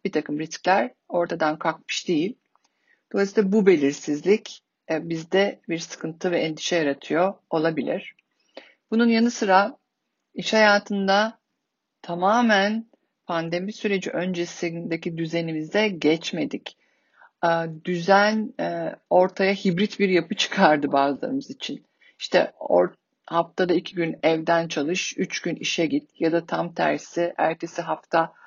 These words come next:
e, tamamen evde kal. Bu dağınıklık,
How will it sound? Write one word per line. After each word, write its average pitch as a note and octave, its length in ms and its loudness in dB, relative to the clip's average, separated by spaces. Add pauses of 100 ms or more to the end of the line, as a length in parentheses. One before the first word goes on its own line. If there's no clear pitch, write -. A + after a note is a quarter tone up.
(400)
e, D#3+ 140 2
tamamen E3+ 500 0
evde D#3+ 380 -2
kal. E3+ 300 -4 (480)
Bu G#3+ 180 2
dağınıklık, A3 800 2